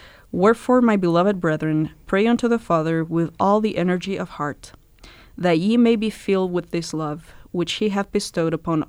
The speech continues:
all who are the true followers of his Son, Jesus Christ, that ye may become the sons of God. Then when he shall appear, we shall be like him, for we shall see him as he is,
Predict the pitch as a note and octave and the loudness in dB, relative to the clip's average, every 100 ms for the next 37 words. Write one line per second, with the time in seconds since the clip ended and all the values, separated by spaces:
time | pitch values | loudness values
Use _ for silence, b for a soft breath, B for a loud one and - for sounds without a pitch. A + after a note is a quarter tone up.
0 | - F#3 G#3 G#3+ - E3+ E3+ E3+ D#3 - | -2 0 0 -2 -4 -2 0 -2 -4 -6
1 | G3 - F3+ E3+ E3+ E3 E3 - - A#3+ | -8 -6 -4 -2 -2 -4 -8 -10 -8 -6
2 | - E3 D3+ D#3 F3 D#3 D3 - C#3+ D3 | -4 -2 -2 -2 -2 -6 -8 -8 -10 -10
3 | - - B B B B B E3+ D3+ E3+ | -12 -20 B B B B B -2 -2 0
4 | A3+ A#3+ G#3+ F3+ - F3 E3+ - E3+ F3+ | 2 2 2 -2 -2 -2 -2 -2 -2 -2
5 | G3+ G3+ D3+ C#3 C#3+ D3+ _ _ _ F3 | -4 -6 -8 -6 -8 -14 _ _ _ -2
6 | E3+ E3 E3 D#3+ D#3+ D#3 - _ _ - | 2 2 2 0 -2 -4 -10 _ _ -8
7 | A#3+ - A3+ G#3 - G#3 E3+ D#3 b b | -4 0 0 0 -2 -4 -4 -6 b b
8 | b b G3+ G#3+ G#3 F#3+ E3+ E3 E3 - | b b -2 2 2 2 2 2 0 -4
9 | - D3+ b b b _ - F3 E3 G#3 | -6 -8 b b b _ 0 0 2 0
10 | A3+ A#3+ A#3 - E3 D#3 D#3+ D#3 - E3+ | -2 -2 -2 -2 -2 -2 -4 -6 -6 -6
11 | D#3 - F3 D#3+ D3+ D3 | -6 -6 -4 -2 -2 -6